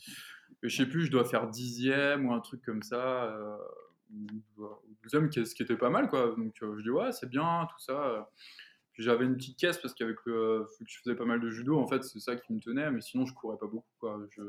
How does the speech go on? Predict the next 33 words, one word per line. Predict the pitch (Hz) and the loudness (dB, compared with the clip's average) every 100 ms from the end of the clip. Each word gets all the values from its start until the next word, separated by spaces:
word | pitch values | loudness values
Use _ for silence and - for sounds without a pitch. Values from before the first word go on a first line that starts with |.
| 101 | -12
je | - | -8
faisais | 107 | -4
un | 113 107 | -4 -4
footing | - - 147 147 127 | -6 -6 -2 2 0
ou | |
quand | 110 110 - | -2 -10 -8
on | 110 | -4
avait | 110 | -2
des | 113 107 | -2 -2
stages, | - 135 127 | 2 4 4
euh, | 110 107 _ _ _ _ | 0 -6 _ _ _ _
on | 107 | -8
faisait | 107 107 | -4 -4
des, | 107 104 101 101 - _ - - - | -2 -2 -4 -8 -12 _ -20 -20 -10
on | 110 | -2
faisait | 113 | 0
un | 110 | 0
peu | 120 | -2
de | |
P | - 139 | -2 0
P | 120 | 2
G | 117 139 | 2 2
et | 131 | 2
tout | 117 | -2
ça, | 160 156 | -2 0
mais, | 113 | 0
euh, | 104 101 101 | -2 -6 -12
c'est, | - - 107 104 | -14 -8 -6 -6
je | 104 107 | -6 -4
maxais | 107 110 - | -4 -4 -4
pas | - | 0
vraiment | 113 113 113 | 2 4 4
là-dessus. | 113 - - | 2 0 -8